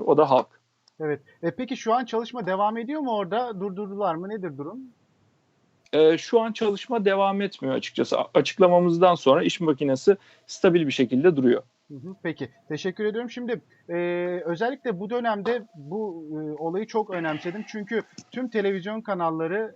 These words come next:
Speaker 2: e, gazeteler koronavirüs sürecine kilitlenmiş durumda ve, e, pek bu doğa haberleri yer bulmuyor. İşte bu yüzden dolayı en azından sesimizi buradan,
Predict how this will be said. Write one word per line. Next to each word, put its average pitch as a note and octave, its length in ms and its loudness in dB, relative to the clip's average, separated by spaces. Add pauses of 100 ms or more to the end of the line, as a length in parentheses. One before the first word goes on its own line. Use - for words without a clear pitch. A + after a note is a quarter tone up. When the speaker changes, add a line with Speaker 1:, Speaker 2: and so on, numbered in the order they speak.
(140)
Speaker 2:
e, C#3+ 320 -4
gazeteler G3+ 640 -4
koronavirüs G3 580 -6
sürecine F3 580 -6 (120)
kilitlenmiş C3+ 600 -10
durumda G3 260 -10
ve, G3 160 -4 (260)
e, D#3 200 0
pek - 320 -8
bu G3+ 160 -6
doğa G#3 400 4
haberleri F#3 720 0
yer F3 380 0
bulmuyor. E3+ 380 -4
İşte D#3+ 300 -12
bu A3+ 100 -8
yüzden D#3+ 420 -6
dolayı E3 220 -6
en G3+ 140 -6
azından F3+ 320 -6
sesimizi E3+ 540 -12
buradan, E3 360 -2